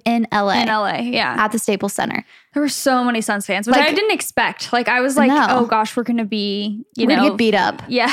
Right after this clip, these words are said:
Speaker 1: I literally told J C, I'm like, "I don't know if I can wear my Suns shirt. I, I'm scared they're gonna beat me up."
Speaker 2: <laughs>
Speaker 1: But then literally when we left, everyone was high-fiving us, like, "Suns in five," which
Speaker 2: Yeah.
Speaker 1: didn't happen,
Speaker 2: Which didn't
Speaker 1: unfortunately.
Speaker 2: happen, but it was, it was fun nonetheless. I'm very happy they won because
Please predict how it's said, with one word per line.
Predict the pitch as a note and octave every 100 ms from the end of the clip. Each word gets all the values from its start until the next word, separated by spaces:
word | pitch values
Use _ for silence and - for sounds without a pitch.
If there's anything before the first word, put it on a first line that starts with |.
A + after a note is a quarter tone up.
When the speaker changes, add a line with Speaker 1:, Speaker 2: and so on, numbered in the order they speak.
| C#4
Speaker 1:
I | B3
literally | C4+ C4 C#4
told | C4+ B3+
J | A#3
C, | A#3+
I'm |
like, | G#3 -
"I | G#3+
don't | B3 G#3+
know |
if | G#3+
I | A#3
can | G#3
wear | G3
my | F#3+
Suns | F#3 A3 A3
shirt. | G3+ -
I, | - -
I'm | G3+ G3+
scared | - - F3+ F3+
they're | -
gonna | F#3
beat | A3+ -
me | G3+
up." | F#3+ - - - _ -
Speaker 2:
<laughs> | C4 - - -
Speaker 1:
But | A#3+
then | A3+ A3+ G3
literally | G#3 A#3 A#3+ A3+
when | G3+ G#3
we | F#3
left, | G3 -
everyone | G3 G#3
was | F#3
high-fiving | - F#3 F#3+ F#3 F#3 F#3+
us, | F3 F#3 -
like, | G3 F#3+
"Suns | - G4+ G4 F4+
in | F#4+
five," | F#4+ F#4+ F#4 C4+
which | F#3+
Speaker 2:
Yeah. | A3+ A3
Speaker 1:
didn't | G#3+ -
happen, | - - -
Speaker 2:
Which | -
didn't | -
Speaker 1:
unfortunately. | - D#4 C4+ -
Speaker 2:
happen, | C#4+ E4+
but | B3 A3 A3 _ - - _
it | -
was, | D#4+ D#4+
it | D4+
was | D#4+ -
fun | D4 C#4
nonetheless. | A#3+ G#3+ G3 F#3 G3+
I'm | B3+
very | C4 E4+
happy | F4 F4+
they | C4+ G#3+
won | G#3+ G3 G3+ A3+
because | A#3+ A#3